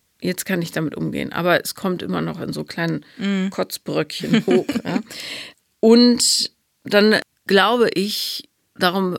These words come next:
Speaker 1: sprechen dich alle drei Richtungen an, ähm, gibt es da drei Phasen, nämlich die früheste Phase quasi, in der man noch überhaupt kein Bewusstsein für das Problem entwickelt hat, ist, ähm,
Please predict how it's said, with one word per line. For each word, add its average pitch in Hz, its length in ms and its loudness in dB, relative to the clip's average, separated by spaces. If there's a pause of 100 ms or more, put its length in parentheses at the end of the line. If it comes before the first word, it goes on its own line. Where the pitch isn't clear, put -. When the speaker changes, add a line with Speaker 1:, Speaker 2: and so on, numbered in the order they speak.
(120)
Speaker 1:
sprechen 185 400 -2
dich 180 240 -8
alle 190 180 0
drei 180 280 0
Richtungen 190 380 -4
an, 220 300 0 (560)
ähm, 185 560 2
gibt 226 200 0
es 214 120 -2
da 185 160 4
drei 180 240 2
Phasen, 196 460 0
nämlich 180 220 -2
die 175 100 -10
früheste 233 680 -2 (560)
Phase 170 480 0
quasi, 175 380 -2
in 175 80 -2
der 175 140 4
man 175 160 -2
noch 170 100 -4
überhaupt 185 360 -6
kein 190 200 -4
Bewusstsein 160 800 -4 (140)
für - 180 -8
das 156 240 -8
Problem 180 480 -2
entwickelt 160 680 -8
hat, - 240 -6 (720)
ist, - 580 4
ähm, 175 680 2